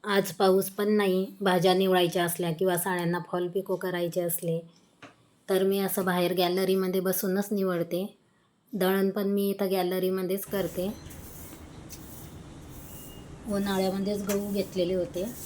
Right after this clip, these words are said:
निवडून, त्यामध्ये बोरिंग पावडर आणि निंबाचा पाला टाकून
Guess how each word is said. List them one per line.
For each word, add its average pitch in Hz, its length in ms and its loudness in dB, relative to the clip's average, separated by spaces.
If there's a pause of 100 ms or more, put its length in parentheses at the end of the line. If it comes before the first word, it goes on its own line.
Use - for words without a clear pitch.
(680)
निवडून, 190 500 2 (720)
त्यामध्ये 185 360 -8
बोरिंग 190 340 -2
पावडर 190 360 -2
आणि 185 220 -6
निंबाचा 185 440 -6
पाला 185 360 -6
टाकून 190 300 -6